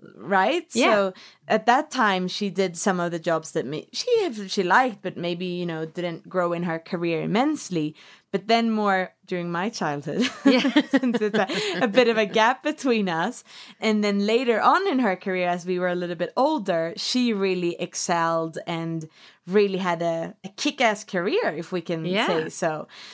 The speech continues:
Speaker 1: So
Speaker 2: Yeah.
Speaker 1: that's also a little bit, if this episode, if you feel stressed that you have to excel now and your kids are small,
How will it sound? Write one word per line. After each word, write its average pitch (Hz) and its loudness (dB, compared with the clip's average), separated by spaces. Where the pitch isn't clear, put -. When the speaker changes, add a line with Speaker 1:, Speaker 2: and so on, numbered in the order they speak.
Speaker 1:
So 240 6
Speaker 2:
Yeah. 208 -2
Speaker 1:
that's 240 2
also 277 6
a - 4
little 247 0
bit, 180 2
if 185 -4
this 208 2
episode, 196 0
if 170 -6
you 196 0
feel 185 0
stressed - -2
that 175 2
you 170 -4
have 170 -2
to 175 -2
excel 165 0
now 160 -2
and 160 -4
your 156 -4
kids - -10
are 156 0
small, 254 2